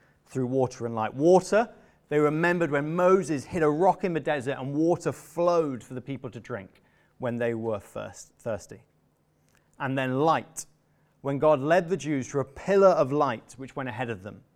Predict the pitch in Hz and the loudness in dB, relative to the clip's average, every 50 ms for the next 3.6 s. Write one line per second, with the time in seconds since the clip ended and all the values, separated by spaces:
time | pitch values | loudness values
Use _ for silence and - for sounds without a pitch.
0 | _ _ _ _ _ 131 139 160 180 180 156 165 156 143 147 147 151 156 - 165 | _ _ _ _ _ -2 0 0 0 0 -2 -2 -4 -4 -4 -4 -6 -6 -6 -8
1 | 143 139 - 147 139 139 131 131 - - 110 - - - 147 139 143 147 123 113 | -10 -6 -4 -4 -4 -4 -6 -8 -14 -14 -16 -16 -8 -2 -2 0 0 -2 -4 -4
2 | 135 135 135 127 127 _ _ _ _ _ _ _ _ - 135 127 127 120 113 - | -4 -4 -4 -6 -8 _ _ _ _ _ _ _ _ -8 -6 -6 -4 -6 -8 -8
3 | - 123 113 110 104 95 - _ - - - | -10 -10 -10 -8 -10 -12 -14 _ -20 -20 -20